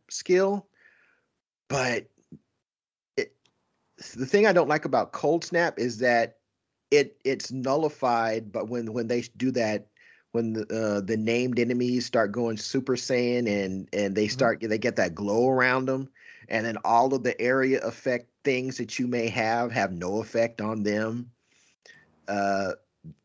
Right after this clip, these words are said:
Speaker 1: that's irritating. <laughs>
Speaker 2: That's why you just pump up your turrets and you use that
Speaker 1: So,
Speaker 2: as
Speaker 1: yeah,
Speaker 2: a,
Speaker 1: so I,
Speaker 2: as
Speaker 1: I'm
Speaker 2: a s-, stopgap to keep them from coming at you.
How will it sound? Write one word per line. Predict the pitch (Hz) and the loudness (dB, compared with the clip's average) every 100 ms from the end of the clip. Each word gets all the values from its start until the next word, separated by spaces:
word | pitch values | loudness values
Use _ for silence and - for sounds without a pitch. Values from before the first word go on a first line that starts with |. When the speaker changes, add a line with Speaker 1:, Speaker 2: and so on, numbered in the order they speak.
| _ | _
Speaker 1:
that's | - 120 120 - | 2 2 2 -4
irritating. | 120 113 107 113 98 - - - - | -2 -2 -4 -6 -4 -4 -6 -12 -12
<laughs> | - - - 147 | -6 -6 -6 -4
Speaker 2:
That's | 139 - | -4 2
why | 147 | 4
you | 143 | 4
just | 135 131 | 2 0
pump | 139 131 | -2 0
up | 131 | -2
your | 117 | -2
turrets | 101 - 107 110 - - - | -8 -4 -4 -4 -8 -20 -10
and | 135 131 | -6 -2
you | 120 | 0
use | 113 120 120 | 0 0 -2
that | 117 | 0
Speaker 1:
So, | 113 123 | 2 2
Speaker 2:
as | 123 | 2
Speaker 1:
yeah, | 131 123 120 | 4 4 4
Speaker 2:
a, | 127 | 0
Speaker 1:
so | 156 | 2
I, | 139 131 | 2 2
Speaker 2:
as | 117 | 2
Speaker 1:
I'm | 127 131 | 0 0
Speaker 2:
a | 104 101 98 | -4 -10 -14
s-, | 101 - 127 110 | -16 -8 -8 -8
stopgap | - 127 113 - 117 107 | -2 0 0 0 -2 -2
to | - | -8
keep | 127 120 | -10 -8
them | 110 | -10
from | 104 101 | -12 -14
coming | - 110 101 | -10 -8 -6
at | 98 101 | -8 -10
you. | - | -8